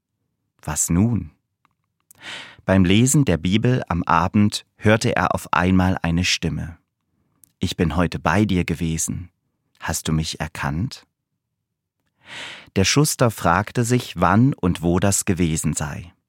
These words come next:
Plötzlich sah er vor sich all die Menschen, denen er geholfen hatte. Sie alle sagten, „Hast du mich nicht erkannt?“ Ihm wurde deutlich,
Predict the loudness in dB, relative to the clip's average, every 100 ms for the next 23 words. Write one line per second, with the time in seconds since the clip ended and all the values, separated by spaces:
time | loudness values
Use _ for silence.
0 | _ _ _ _ _ _ 0 2 2 0
1 | 0 0 -6 _ -20 _ -6 0 2 2
2 | 0 -2 0 2 4 0 -2 0 2 4
3 | 2 2 4 4 2 0 0 2 2 2
4 | 0 -2 -2 0 0 -2 -6 -8 -10 -10
5 | -12 -14 _ _ _ _ _ _ -18 -18
6 | -10 0 2 4 2 2 2 0 -2 0
7 | 2 0 _ _ _ _ -4 -4 -2 -2
8 | -2 0 -2 -2 -6 -10 -6 -4 -4 -6
9 | -10 _ _ _ _ _ _ _ _ _
10 | -18 -18 -20 _ _ _ _ 4 6 6
11 | 4 4 4 4 4 2 0 -2 -12